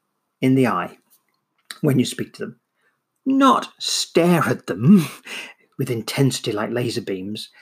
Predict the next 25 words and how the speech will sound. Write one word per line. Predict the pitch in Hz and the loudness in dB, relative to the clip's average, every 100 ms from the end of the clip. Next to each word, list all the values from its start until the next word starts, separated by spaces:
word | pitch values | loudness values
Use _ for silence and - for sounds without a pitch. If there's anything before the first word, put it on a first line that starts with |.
| - _ _ | -20 _ _
but | 208 - | -4 -2
just | 247 - | -4 -4
look | 156 208 214 | 0 0 2
in | 190 | 2
the | 185 139 | 2 4
eye. | 127 131 135 - _ _ - | 4 2 0 -4 _ _ 0
You | 349 | 4
can | 370 | 4
look | 349 | 4
away | 156 135 127 | 4 4 2
at | 127 | -2
times | - 123 127 147 | 0 2 2 2
so | 135 | 0
you | 120 | 0
break | 110 127 120 | 2 0 0
off | 120 - | -4 -6
the | 117 | -6
glaze, | 120 120 123 | -2 0 0
so | 123 | -2
you're | 123 | -2
not, | 127 - - - - - | -2 -4 -14 -20 -14 -4
you | 160 | -2
know, | 113 127 131 | 0 -4 -6
really, | 123 120 143 135 127 120 120 | -4 4 6 6 4 4 0
um, | 117 | 0